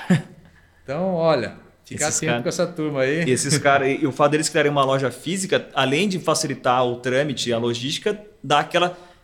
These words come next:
Speaker 1: Eu, por exemplo, até certo tempo atrás, eu tinha um receio de comprar coisas. Os cara, cara, puta, coloca, tem um, temos uma loja física, você passa a acreditar mais.
Speaker 2: Então, é aí.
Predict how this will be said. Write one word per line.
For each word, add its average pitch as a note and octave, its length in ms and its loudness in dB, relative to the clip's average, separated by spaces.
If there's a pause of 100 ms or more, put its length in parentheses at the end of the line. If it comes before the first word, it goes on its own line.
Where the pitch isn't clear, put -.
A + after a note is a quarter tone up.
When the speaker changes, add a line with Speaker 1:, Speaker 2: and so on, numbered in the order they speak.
(180)
Speaker 1:
Eu, A#2+ 100 -2
por C3 140 -4
exemplo, A2+ 540 -4
até B2 240 -4
certo B2+ 240 -2
tempo C3+ 220 -4
atrás, C3 260 0
eu A#3 100 -2
tinha C#4 200 -6
um E3+ 220 -4
receio C#3 380 -4
de A#2 80 -8
comprar A#2+ 420 -6
coisas. A#2+ 540 -6 (360)
Os - 120 -6
cara, C3+ 220 0
cara, C#3+ 260 -2
puta, - 280 -2
coloca, - 500 -2
tem C#3+ 140 -2
um, D#3+ 140 -4
temos D#3+ 220 -2
uma D#3+ 120 -2
loja D#3 200 0
física, C3 320 -6
você B2 140 -4
passa C#3 220 -4
a D#3 40 -4
acreditar D#3+ 340 -4
mais. C3+ 420 -4
Speaker 2:
Então, F3+ 320 -4 (500)
é F#3+ 140 4
aí. B2+ 340 2